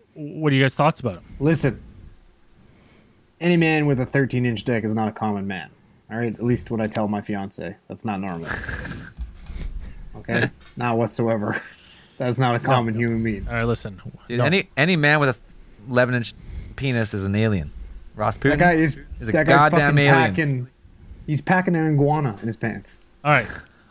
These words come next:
Speaker 1: I got a theory. I got a theory. Listen.
Speaker 3: All right.
Speaker 1: I think due to the timing of his birth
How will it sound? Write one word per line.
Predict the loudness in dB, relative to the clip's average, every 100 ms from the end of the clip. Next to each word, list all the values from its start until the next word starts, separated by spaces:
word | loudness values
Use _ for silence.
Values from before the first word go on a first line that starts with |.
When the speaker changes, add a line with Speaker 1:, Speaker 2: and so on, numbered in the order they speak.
| 0
Speaker 1:
I | 2
got | 4
a |
theory. | 2 2 2 0 -4
I | 0
got | 2
a | 2
theory. | 2 0 2
Listen. | 0 0 -10 _ _
Speaker 3:
All | -6
right. | -4 -6 _
Speaker 1:
I | 2 4
think | 2 0 2 2 -2 -8 -20 -10
due | 2 2
to | 4
the | 0
timing | 0 2 2 4 2
of | 2
his | 0
birth | 0 -2 -2 -10 -20